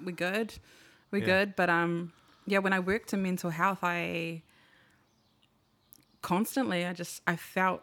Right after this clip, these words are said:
Speaker 1: for my people.
Speaker 2: Mm.
Speaker 1: I hated,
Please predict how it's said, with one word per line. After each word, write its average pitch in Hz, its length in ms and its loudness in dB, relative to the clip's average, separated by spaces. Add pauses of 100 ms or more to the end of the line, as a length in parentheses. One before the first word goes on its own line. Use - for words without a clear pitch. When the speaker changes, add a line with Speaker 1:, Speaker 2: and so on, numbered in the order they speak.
(160)
Speaker 1:
for - 260 -2
my 165 180 0
people. 165 440 -10 (400)
Speaker 2:
Mm. 110 220 -6
Speaker 1:
I 165 80 -2
hated, 175 720 -4